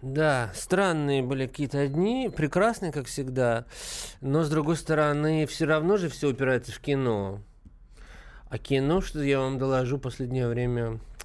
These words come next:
как-то не особенно. Может быть, я даже почти, я уверен, что в Венеции всё будет гораздо круче, просто по списку видно, что, по крайней мере, это, это любопытно, да, вот.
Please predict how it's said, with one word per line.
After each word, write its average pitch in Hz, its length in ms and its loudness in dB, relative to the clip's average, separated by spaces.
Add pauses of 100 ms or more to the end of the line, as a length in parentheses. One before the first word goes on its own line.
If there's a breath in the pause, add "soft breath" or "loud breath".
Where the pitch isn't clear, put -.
как-то - 400 -4
не 117 100 0
особенно. 90 720 -4 (1120 loud breath)
Может 143 440 2
быть, 127 560 0
я 151 260 4
даже 135 220 0
почти, - 320 -4
я 139 160 4
уверен, 135 400 2
что 110 300 0
в 107 500 2 (680 loud breath)
Венеции 131 420 2
всё 113 160 -4
будет 110 140 -4
гораздо 117 320 2
круче, 117 320 -4
просто - 360 -4
по 104 680 0 (640)
списку 185 540 0
видно, 110 380 2
что, 110 560 2
по 127 100 0
крайней 151 260 2
мере, 127 140 4
это, 127 120 -2
это 127 600 2
любопытно, 127 840 0
да, 117 280 -4
вот. 101 260 -4